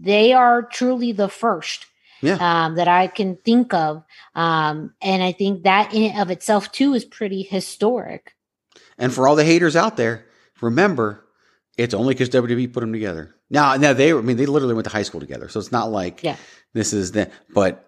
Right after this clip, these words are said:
Speaker 2: that the only reason they're so coveted is because W W E put them together, formed the Iconics, and, and here we are. It's crazy because at the beginning of the year,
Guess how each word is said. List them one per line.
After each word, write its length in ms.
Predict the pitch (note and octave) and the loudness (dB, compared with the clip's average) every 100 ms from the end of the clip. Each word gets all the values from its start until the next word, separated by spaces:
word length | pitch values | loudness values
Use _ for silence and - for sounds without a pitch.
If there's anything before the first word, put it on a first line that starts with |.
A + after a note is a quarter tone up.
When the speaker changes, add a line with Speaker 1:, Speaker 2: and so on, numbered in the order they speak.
| _ _ _ _ - | _ _ _ _ -12
Speaker 2:
that 180 | F2+ F#2 | -10 -10
the 120 | - | -8
only 220 | A#2+ B2+ B2+ | -2 0 4
reason 260 | C#3+ B2+ | 2 4
they're 120 | C3 | 2
so 160 | C3+ C3+ | 4 2
coveted 300 | C#3+ C#3+ A2+ | 4 2 2
is 100 | G2+ | -2
because 240 | G2 G#2+ | -4 -4
W 260 | - G2+ G2+ | 0 0 0
W 220 | G2+ G#2+ | 0 -2
E 20 | |
put 220 | G2 G#2 G#2 | -2 -4 -4
them 140 | G2 | -4
together, 420 | G2 G2 F#2 F2+ - - _ | -2 -2 -2 -8 -16 -20 _
formed 320 | - A2 G#2 G2+ | -12 -4 -2 0
the 80 | G#2+ | 0
Iconics, 640 | - A2 F#2 F#2+ F#2 - | 0 -2 -2 -4 -8 -10
and, 140 | F#2+ | -10
and 160 | G2 F2+ | -10 -10
here 160 | F#2+ F2+ | -10 -10
we 140 | D#2+ | -6
are. 240 | G2+ D2 - - - C#3 | -6 -6 -12 -20 -8 -2
It's 160 | C3+ | -2
crazy 320 | - G3 D3+ | 2 2 2
because 180 | C3+ B2+ | -2 -2
at 60 | A2 | -4
the 80 | A2 | -4
beginning 300 | G#2 F3+ B3 | -2 2 2
of 80 | B2 | 0
the 40 | |
year, 400 | F2 E2+ F2 | -4 -6 -6